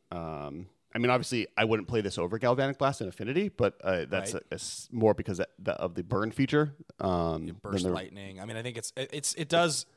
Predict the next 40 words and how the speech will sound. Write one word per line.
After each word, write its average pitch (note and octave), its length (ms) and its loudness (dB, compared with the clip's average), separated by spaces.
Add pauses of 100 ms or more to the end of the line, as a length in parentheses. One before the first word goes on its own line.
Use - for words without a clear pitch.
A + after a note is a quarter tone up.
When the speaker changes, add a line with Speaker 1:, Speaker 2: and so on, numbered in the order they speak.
(200)
Speaker 1:
I A2+ 40 -2
think B2+ 120 6
it's G#2 80 -6
better B2+ 260 12
than, A2+ 680 8 (460)
uh, F#2 240 8
Journey G2+ 320 2
to F#2 100 6
Nowhere F2+ 540 4 (120)
as - 100 -6
far F#2 140 2
as F2 100 0
the F2 100 -2
exile F2+ 280 0
spells. F2 320 0 (160)
Here's B3 220 2
a F#3 40 8
real D#3 180 12
question, - 340 2
'cause C3+ 100 0
this A3 140 8
is F#3+ 80 4
the D3 100 12
real B2+ 200 12
card E2+ 240 0
that F#2 100 2
I F2+ 40 2
think F2+ 200 -6
you D#2 60 -6
compare D#2 260 -4
this A1+ 140 -8
to. - 120 -4 (220)
Speaker 2:
Yep. G#2 140 -10 (160)
Speaker 1:
Is D#3+ 260 10
this E3 200 2
better A2 460 6
than, F2+ 800 0 (400)
uh, F2 260 4
the F2+ 120 -2
Delve E2+ 420 2